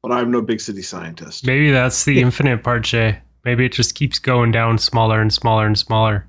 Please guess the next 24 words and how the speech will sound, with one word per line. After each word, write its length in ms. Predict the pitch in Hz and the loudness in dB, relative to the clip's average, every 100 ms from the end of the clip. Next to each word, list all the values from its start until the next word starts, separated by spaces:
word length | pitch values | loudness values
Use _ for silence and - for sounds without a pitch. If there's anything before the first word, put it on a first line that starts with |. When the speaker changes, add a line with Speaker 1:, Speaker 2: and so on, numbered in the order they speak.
| _ _ _ _ _ _ _ _ _ _ _ _ _ _ _ _ _ _ _ _ - | _ _ _ _ _ _ _ _ _ _ _ _ _ _ _ _ _ _ _ _ -8
Speaker 3:
Like 140 | 98 | -4
Ant-Man. 460 | 107 143 87 82 - _ _ _ _ _ _ _ _ _ _ _ _ _ _ _ _ | -2 -2 -6 -12 -18 _ _ _ _ _ _ _ _ _ _ _ _ _ _ _ _
Speaker 2:
No, 220 | 139 151 160 | 0 4 4
but 100 | 143 | 4
Ant-Man 460 | 123 151 185 151 110 | 2 2 4 4 2
had, 260 | 120 117 | 2 2
like, 220 | 117 110 | 0 0
a, 80 | 107 - _ - | -2 -8 _ -6
an 120 | 120 | -2
ending 500 | 110 117 143 131 110 104 | 0 2 4 4 4 2
place, 360 | 120 113 - | 0 0 -2
quote 300 | - - 120 | -4 0 2
unquote, 540 | 113 104 - 110 104 101 | 2 0 -2 -4 -4 -6
right? 320 | 117 120 147 - _ _ _ _ _ _ _ _ _ _ _ _ | -2 0 -2 -6 _ _ _ _ _ _ _ _ _ _ _ _
Speaker 3:
No, 100 | 233 | -6
he 80 | 175 | -2
went 140 | 127 143 | -2 -2
subatomic. 500 | 165 160 156 196 113 | -2 -2 -2 -4 -6
That's 120 | 107 | -6
how 100 | 127 | -4
he 60 | 123 | -4
survived 400 | - 123 127 127 | -4 -2 -2 -4
the 60 | |
snap. 320 | 117 143 156 | -6 -6 -8